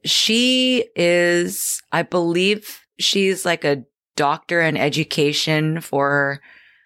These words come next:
um, maybe African American studies, human rights. Like, she's a powerful author. And there's a twist. This movie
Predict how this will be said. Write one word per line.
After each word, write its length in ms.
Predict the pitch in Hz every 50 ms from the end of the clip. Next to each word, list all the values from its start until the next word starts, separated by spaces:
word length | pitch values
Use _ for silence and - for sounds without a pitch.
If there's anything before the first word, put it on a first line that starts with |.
| _ _ _ _ -
um, 680 | - 147 143 143 139 139 135 135 131 131 147 151 151 - _ _ _ _ _ _ _ _ _ _ _ _ _ -
maybe 640 | - 160 165 165 165 170 165 160 160 160 156 156 - -
African 360 | 147 160 156 - - - 160
American 520 | 156 147 147 147 151 151 147 - 151 147 143
studies, 800 | - - - 220 220 220 226 226 220 220 220 220 214 214 208 -
human 440 | - - 175 160 156 151 151 151 147
rights. 520 | 190 180 185 190 190 190 190 185 - -
Like, 140 | 160 147 -
she's 640 | - - - 180 175 170 165 156 - - - - - _ -
a 520 | 151 156 156 160 156 156 156 156 156 160 -
powerful 920 | - - 151 151 151 156 160 156 - 165 156 151 147 147 151 151 147 _ _ _ _ _ _ _ _ _ _ _ _ _ _ _ _ -
author. 580 | 147 147 165 175 - - 240 247 269 285 285 285 - _ _ _ _ _ _ _ _ _ _ _ _ _ -
And 720 | - 180 175 170 170 170 170 170 165 165 165 165 160 - - -
there's 240 | - 196 190 190 226
a 60 | 220
twist. 840 | 220 - - - - 202 180 - - - - - - - - - _ _
This 360 | - 185 185 180 - - - - _ _ _ _ _ _ _ _ _ _ _ _ _ _ _ _ _ _ _ _ _ _ - - _ _ _ _ _ _ - - -
movie 760 | 170 180 180 190 196 190 151 170 160 156 151 147 143 143